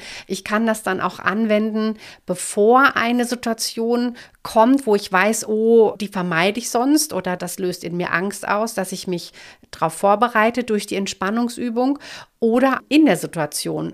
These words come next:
Also wir hatten vorhin, glaube ich, mal das Beispiel mit Flugangst. Menschen, die das Fliegen dann nicht vermeiden können, weil sie es zum Beispiel beruflich brauchen, die werden angeleitet, das Entspannungsverfahren während des Flugs anzuwenden,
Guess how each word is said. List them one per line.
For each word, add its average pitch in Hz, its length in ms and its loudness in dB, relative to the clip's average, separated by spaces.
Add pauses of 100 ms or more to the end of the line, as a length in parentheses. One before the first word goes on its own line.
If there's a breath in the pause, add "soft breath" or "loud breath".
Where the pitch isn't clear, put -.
Also 180 260 -4
wir 180 120 -2
hatten 190 200 -6
vorhin, 190 360 -4
glaube 185 200 -2
ich, 185 120 -8
mal 175 140 -4
das 180 180 -6
Beispiel 180 500 -2 (340 loud breath)
mit 185 300 0
Flugangst. 262 880 -2 (380 loud breath)
Menschen, 220 480 0
die 196 320 -2 (300 loud breath)
das - 220 -2
Fliegen 233 400 0
dann 185 160 0
nicht 202 240 -4
vermeiden 190 540 2
können, 240 420 0
weil 180 200 4
sie 180 120 -6
es - 180 -12
zum 226 260 0
Beispiel 175 640 -2
beruflich 190 540 -6
brauchen, 180 580 0 (460 loud breath)
die 220 320 0
werden 185 420 0
angeleitet, 220 920 0
das 180 160 0
Entspannungsverfahren 190 1400 -2 (340 loud breath)
während 220 400 0
des 202 100 -8
Flugs - 400 -4
anzuwenden, 165 760 -6